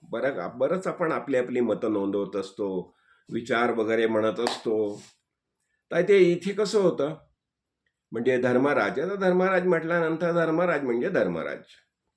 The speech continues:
कळलं ना? अगदी, अ, वैक-, अ, स्वर्गाला गेले वगैरे सगळ्या गोष्टी अशी केल्या जातात.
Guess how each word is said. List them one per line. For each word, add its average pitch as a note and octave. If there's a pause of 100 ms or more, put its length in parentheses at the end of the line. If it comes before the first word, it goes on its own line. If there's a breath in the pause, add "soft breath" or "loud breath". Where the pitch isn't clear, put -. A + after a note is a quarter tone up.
(400)
कळलं E2+
ना? C#2+ (460)
अगदी, A2+ (220 loud breath)
अ, - (500)
वैक-, G#2+
अ, G#2+
स्वर्गाला A#2+
गेले A2
वगैरे G#2+
सगळ्या B3
गोष्टी D3+
अशी G2+
केल्या D2+
जातात. -